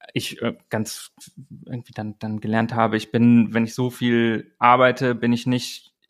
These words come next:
in den Spitzen so gut, wie ich, wie ich sein möchte, ne? Ich bin nicht so präsent, ich habe nicht die Kreativität, ähm, die ich eigentlich haben möchte, um, um die Problemstellung gerade anzugehen. Und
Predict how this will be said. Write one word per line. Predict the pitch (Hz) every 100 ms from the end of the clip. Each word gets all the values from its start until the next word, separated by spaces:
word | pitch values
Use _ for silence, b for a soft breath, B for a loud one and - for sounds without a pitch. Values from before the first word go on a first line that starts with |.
| _
in | - 120
den | 117
Spitzen | - 175 - 131 120 120
so | 113 127
gut, | 113 127 139 139
wie | 127 120
ich, | 117 - -
wie | 117
ich |
sein | 135 143 143
möchte, | 110 110 117
ne? | 127
Ich | -
bin | 123
nicht | 120
so | 123
präsent, | 117 - 113 127 139 113
ich | 120
habe | -
nicht | 117 -
die | 117 110
Kreativität, | - 127 120 - 117 117 - 147 151 - B B B B -
ähm, | 117 117 117 113 113
die | - 120
ich | -
eigentlich | 113 113
haben | 113 107
möchte, | 107 - 120
um, | 104 101 -
um | 107 104
die | 110
Problemstellung | - - - - 113 110
gerade | - - -
anzugehen. | - - 117 110 107
Und | 117 120 107 104